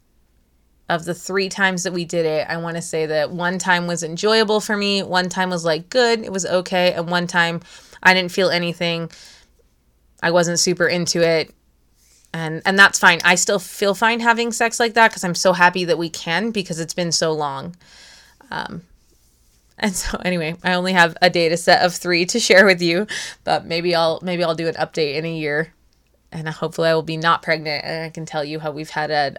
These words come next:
awesome year of <laughs> phase three sex. So, um, it was really hard for my husband because it's such a weird problem, first of all. Nobody,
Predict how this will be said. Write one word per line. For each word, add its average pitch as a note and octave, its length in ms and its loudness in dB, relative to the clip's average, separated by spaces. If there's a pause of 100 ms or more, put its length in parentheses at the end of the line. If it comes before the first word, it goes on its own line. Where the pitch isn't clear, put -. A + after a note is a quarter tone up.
awesome F3 440 4
year D#3+ 500 -2 (120)
of F#3+ 140 0
<laughs> - 0 -
phase - 640 -6
three D#3+ 260 -4
sex. - 360 -8
So, E3 320 4 (1160)
um, A#3+ 640 4
it C#4 160 6
was D4+ 240 2
really D4 280 0
hard C4 280 4
for C4+ 140 -4
my A#3+ 200 2
husband A#3+ 600 0
because G3 800 2 (440)
it's G#3 160 -2
such G#3+ 160 0
a G#3 80 4
weird G3 240 4
problem, F#3+ 440 6
first - 380 4
of E3+ 60 -2
all. E3+ 260 4 (1300)
Nobody, F3+ 580 0